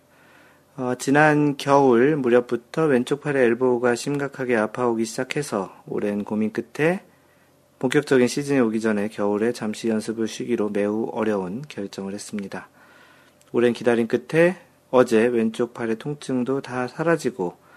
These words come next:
이제는 연습을 해도 되겠다 싶어서 오늘 처음으로 연습장에 들렀습니다. 일기를 살펴보니 무려 삼십삼 일 만이네요. 골프를 시작하고 나서 이렇게 오랫동안 공을 안 쳐보기는 처음인 듯 합니다.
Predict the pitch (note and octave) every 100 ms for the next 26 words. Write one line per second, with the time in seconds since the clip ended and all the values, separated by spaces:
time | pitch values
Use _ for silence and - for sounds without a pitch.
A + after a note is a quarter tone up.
0 | - _ _ A#2+ B2 A#2 A2 G#2+ G#2+ A2
1 | A2+ A#2+ A2+ A2 G#2+ A2 G#2 - - G#2+
2 | C#3+ C#3+ - A#2 A2+ A2+ E3 E3 D3 A2+
3 | G2+ - - G#2 G2+ C3+ C3+ D3 C#3+ B2
4 | G#2+ F#2+ - _ - - - _ _ C3
5 | C#3 C#3+ C#3 C3+ D#3+ D#3+ E3 D3 A2+ A2+
6 | G#2 A2 A2 C#3 C3+ B2+ - - D3+ C#3
7 | C3 B2+ G#2+ G2 F#2+ F#2 F#2 _ _ _
8 | _ - A#2 A#2+ B2 - D#3+ - D3+ C#3
9 | B2 A#2 G#2+ A2 - C#3 A#2+ A#2 A#2 A#2
10 | A#2+ - A2 A2+ A#2 G#2 - A2+ A2 G#2
11 | G#2 A#2+ D#3+ - D#3 C#3+ C3 A2 B2 C3
12 | - C#3 A#2+ G2+